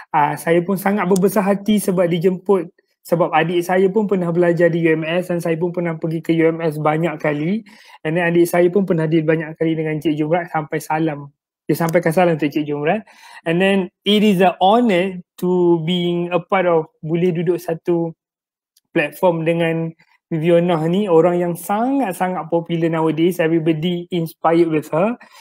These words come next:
So congratulations, you have done your part well. So Allahumma salli ala Sayyidina Muhammad. Ah, sebelum tu, ah, se-, saya nak bagi tahu sekejap lagi, mungkin lepas habis sesi ni, ah,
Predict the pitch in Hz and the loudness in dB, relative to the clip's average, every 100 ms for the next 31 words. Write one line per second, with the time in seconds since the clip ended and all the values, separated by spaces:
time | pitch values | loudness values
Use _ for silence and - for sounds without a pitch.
0 | - - 165 156 151 156 156 160 160 160 | -20 -2 0 0 0 0 -2 0 -2 0
1 | 196 196 175 156 151 160 160 151 - 175 | 0 0 0 -2 0 -2 0 -2 0 -2
2 | 190 - 143 143 151 214 247 _ _ _ | -2 -6 -6 -4 -2 -4 -8 _ _ _
3 | - 185 165 208 185 185 175 175 165 165 | -6 -2 2 2 2 0 0 2 2 2
4 | 175 175 185 180 185 185 175 185 165 143 | 0 0 0 0 0 -2 -2 -2 -4 -6
5 | _ _ - - 143 143 - 160 170 180 | _ _ -20 -6 -2 -2 -2 0 2 2
6 | 170 220 214 160 165 165 160 - 190 175 | 2 2 4 2 2 0 -4 -6 -8 -4
7 | - 175 151 160 156 156 180 185 - 156 | 0 0 0 -4 -4 0 0 0 -2 -2
8 | 156 165 165 196 165 156 165 160 156 151 | -2 -4 -2 -2 -2 -4 -4 -4 -8 -8
9 | 151 180 170 156 170 165 190 240 - 156 | -4 -4 -2 -6 -6 -4 -4 -4 -6 -6
10 | 151 156 | -4 -6